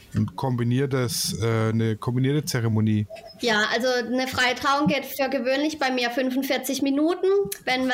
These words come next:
Speaker 2: das Kiwi mit einbauen, dann geht's circa sechzig Minuten. Weil wir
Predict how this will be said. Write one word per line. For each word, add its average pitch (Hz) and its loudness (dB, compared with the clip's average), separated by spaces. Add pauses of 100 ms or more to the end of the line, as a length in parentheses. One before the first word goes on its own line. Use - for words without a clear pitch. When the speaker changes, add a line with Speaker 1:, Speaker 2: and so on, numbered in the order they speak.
Speaker 2:
das 247 -4
Kiwi 277 0
mit 269 -2
einbauen, 226 2
dann 196 2
geht's 196 -2
circa 196 0
sechzig 180 -2
Minuten. 185 0 (720)
Weil 214 0
wir 220 2